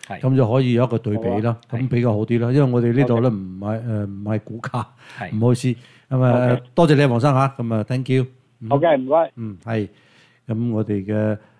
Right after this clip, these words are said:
Speaker 2: 熱線電話我哋唔接啦，因為我哋嘅時間都差唔多啦。咁我哋想，
Speaker 3: 係。
Speaker 2: 誒，藍師傅咧講下佢哋呢一個，誒，公司嘅地址啦，咁啊，資訊啦，
Speaker 1: OK。
Speaker 2: 同，等我哋啲朋友知道下。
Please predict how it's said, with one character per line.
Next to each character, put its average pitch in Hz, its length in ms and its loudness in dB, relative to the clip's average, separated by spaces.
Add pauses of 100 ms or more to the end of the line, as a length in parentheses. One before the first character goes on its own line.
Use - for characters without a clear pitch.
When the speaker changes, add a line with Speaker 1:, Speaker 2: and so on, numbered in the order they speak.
(160)
Speaker 2:
熱 104 80 -2
線 117 260 -2
電 117 80 0
話 120 100 2
我 123 100 2
哋 110 120 0
唔 92 160 -8
接 117 100 -6
啦， 113 160 2
因 123 100 2
為 117 60 2
我 107 140 -2
哋 107 100 -2
嘅 107 40 -2
時 - 140 -10
間 101 140 -4
都 - 80 -8
差 113 140 -2
唔 101 80 -4
多 113 100 2
啦。 110 60 2
咁 110 180 -4
我 110 80 0
哋 110 80 2
想， 120 180 -2
Speaker 3:
係。 110 220 0
Speaker 2:
誒， - 40 -6
藍 90 200 -12
師 127 100 -4
傅 113 100 -2
咧 123 100 2
講 113 180 -4
下 113 160 0
佢 107 340 -4
哋 101 400 -4
呢 127 60 2
一 - 40 2
個， 110 280 0 (500)
誒， 104 420 -2 (380)
公 147 160 4
司 139 120 6
嘅 147 60 4
地 127 120 4
址 113 160 0
啦， 160 180 4 (240)
咁 117 160 -2
啊， 117 280 2
資 143 120 -2
訊 120 160 2
啦， 143 120 2
Speaker 1:
OK。 135 160 -2
Speaker 2:
同， 104 340 -10
等 117 160 -4
我 117 80 0
哋 110 200 0
啲 123 240 -2
朋 92 120 -12
友 98 80 -8
知 117 160 -4
道 107 120 0
下。 104 140 -4